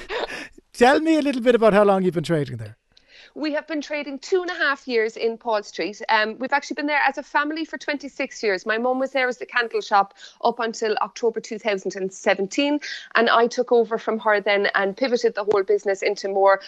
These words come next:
Speaker 1: Irish design products.
Speaker 2: Now, Paul Street Shopping Centre is still open because Tesco is, uh, trading away as a, as a food store, which it needs to do.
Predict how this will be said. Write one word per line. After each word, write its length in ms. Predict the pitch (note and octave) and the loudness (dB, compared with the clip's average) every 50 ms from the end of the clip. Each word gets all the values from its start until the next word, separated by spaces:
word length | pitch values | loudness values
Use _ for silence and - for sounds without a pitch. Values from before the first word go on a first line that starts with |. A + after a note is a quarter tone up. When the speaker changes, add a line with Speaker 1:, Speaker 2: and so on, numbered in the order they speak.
| - - - | -14 -6 -2
Speaker 1:
Irish 320 | - G3 G3 E3+ E3+ - | 0 0 0 0 -2 -6
design 460 | - - F3 - D#3 D3 D#3 D#3+ F#3 _ _ | -10 -10 -6 -4 -4 -4 -4 -6 -8 _ _
products. 560 | - F3 A#2+ - - - - - - - - _ _ - | -4 -2 -2 -2 -4 -10 -20 -20 -20 -20 -20 _ _ -2
Speaker 2:
Now, 280 | F#3+ A3+ G#3 F#3 F3+ - - E3+ | 0 2 2 2 0 -6 -10 -4
Paul 220 | - G#3 C4 C#4+ | 0 2 2 2
Street 220 | - - C4+ A#3 | 0 -4 -6 -4
Shopping 240 | - B3 A#3 F3+ G3+ | -2 -2 -2 -2 -2
Centre 220 | - G3 E3 F3+ - | -4 -4 -6 -6 -4
is 200 | F3 F3+ F3+ - | -4 -4 -4 -4
still 320 | - - E3+ D#3 D3 D3+ | -4 -4 -4 -4 -4 -4
open 380 | - F3+ F#3+ F#3+ - - D3 E3 | -2 -2 -2 -2 -2 -4 -6 -6
because 300 | D3+ D#3 - E3 D3 - | -6 -6 -6 -6 -6 -6
Tesco 500 | - - G3 F#3 - - F3+ D#3+ E3 D3+ | -4 -4 -4 -4 -4 -4 -4 -4 -4 -6
is, 380 | D#3 D#3 D#3+ D3+ C#3+ B2+ A#2+ - | -8 -6 -6 -6 -8 -8 -8 -8
uh, 180 | - D3+ C#3+ C#3 | -8 -8 -8 -6
trading 360 | - - F#3 F3 D3+ D#3+ D3 | -4 -2 -2 -2 -2 -2 -2
away 200 | E3 E3 D3+ D3+ | -2 -4 -4 -4
as 200 | C#3+ D3 C3 D3 | -4 -6 -6 -6
a, 180 | D3 C#3+ C#3+ - | -8 -10 -10 -10
as 140 | D3+ C#3+ C#3 | -10 -10 -8
a 120 | C#3 B2+ - - _ _ _ _ - | -10 -12 -14 -18 _ _ _ _ -6
food 220 | - F3 G3+ A3+ - | -2 0 0 0 -2
store, 300 | - - C3+ C#3+ F3+ E3+ | -2 -4 -2 0 0 -2
which 300 | D3 D#3+ D3 - - - | -2 -4 -6 -6 -8 -10
it 160 | - C#3 - | -10 -8 -6
needs 220 | F3 E3 D3 - - | -6 -6 -6 -6 -8
to 100 | - B2+ | -4 0
do. 300 | C#3 F#3+ F3+ D#3 D3+ | 2 2 2 2 0